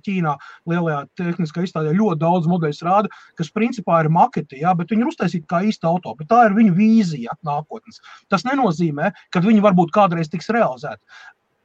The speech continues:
Tas prototips, kurš jau brauc ar saviem riteņiem, viņam ir reāli, visu viņš tiek pielaists pie koplietošanas ceļiem, jo viņi jau brauc pilsētas ielām. Tas nozīmē, ka viņi ir nokārtojuši minimumu to nepieciešamo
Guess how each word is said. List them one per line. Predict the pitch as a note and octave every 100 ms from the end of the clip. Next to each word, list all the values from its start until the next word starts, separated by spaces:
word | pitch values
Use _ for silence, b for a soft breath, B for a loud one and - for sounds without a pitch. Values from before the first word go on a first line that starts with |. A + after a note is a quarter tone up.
| _ -
Tas | A3 -
prototips, | A3 A3+ D#3+ D3+ -
kurš | G#3 -
jau | D3+ C#3+
brauc | F#3+ G#3 F3+
ar | D#3
saviem | F#3 D#3+ F3
riteņiem, | G#3 F3 D#3 D3
viņam | D#3 E3 D#3
ir | D3
reāli, | F#3 D#3+ C#3+ C#3
visu | F3+ -
viņš | D3 - E3+
tiek | - F3 _ b -
pielaists | G3+ F#3 C#3+ - -
pie | F3 C#3 - -
koplietošanas | G#3 F#3 D3+ D3+ C#3+ D3+ D3+ -
ceļiem, | D4+ D#3+ B2+
jo | F#3 F3 - B F#3+
viņi | G3 D#3+
jau | D3+ C#3+
brauc | A3+ F#3 -
pilsētas | G3 D#3+ B2+ A#2 F#3+
ielām. | F3+ B2+ G#2 B -
Tas | F3
nozīmē, | G3+ E3 D3+ D3
ka | F3
viņi | F#3+ G3+ D3+
ir | D3+
nokārtojuši | A3 G#3 - D3 D3 C#3+ C3 - B F3
minimumu | G#3+ G#3 D#3+ C#3+ -
to | D#3 C#3+ B B G3
nepieciešamo | G3+ F3 D3+ D#3 D#3+